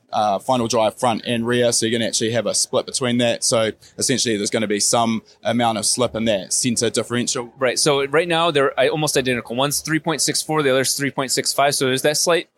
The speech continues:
Speaker 2: uh, inconsequential s-, slip, but, uh, I'll turn off the front while I'm testing the rear ratio to feel power band issues.
Speaker 1: So I think that's the important thing as well to mention there with that R thirty-two G T R, well, the G T R transfer case. Uh, it isn't a mechanical fixed,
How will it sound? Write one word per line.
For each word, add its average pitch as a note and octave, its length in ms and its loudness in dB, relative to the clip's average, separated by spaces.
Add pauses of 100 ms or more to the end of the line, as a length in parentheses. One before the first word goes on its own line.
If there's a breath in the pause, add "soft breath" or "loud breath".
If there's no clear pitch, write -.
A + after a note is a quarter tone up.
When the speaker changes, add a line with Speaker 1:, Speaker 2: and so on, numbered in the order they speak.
Speaker 2:
uh, E3 60 -12
inconsequential E3 920 -4
s-, - 180 -4
slip, - 400 0 (280)
but, - 360 0 (360)
uh, B2+ 200 -2 (120)
I'll D3 100 4
turn E3+ 180 0
off D#3 160 0
the D3 60 -2
front - 280 -2
while C#3 120 2
I'm B2 80 -2
testing C#3+ 360 -2
the B2+ 100 0
rear C3 200 2
ratio B2+ 400 2
to A#2 100 -4
feel B2 400 0
power B2 300 0
band G#2 280 -2
issues. - 520 -8 (160)
Speaker 1:
So - 140 -2
I C3 60 4
think C#3+ 180 2
that's C#3 160 4
the D3+ 100 2
important C3+ 360 0
thing C3+ 140 0
as A#2 120 0
well A#2+ 120 2
to A2+ 80 2
mention B2 320 0
there B2 160 2
with B2 140 -2
that A#2+ 360 2
R B2+ 140 0
thirty-two A#2 760 -2
G A#2 200 -4
T A#2 160 -2
R, A2 160 2
well, G2+ 200 -8
the A2+ 140 -6
G B2+ 180 -2
T A#2+ 200 -2
R A2 340 0 (160)
transfer B2+ 460 0
case. A#2+ 400 0 (180 loud breath)
Uh, A2+ 220 2
it C3 120 2
isn't C3+ 360 2
a G#2 280 0
mechanical A2+ 520 -6
fixed, - 520 -2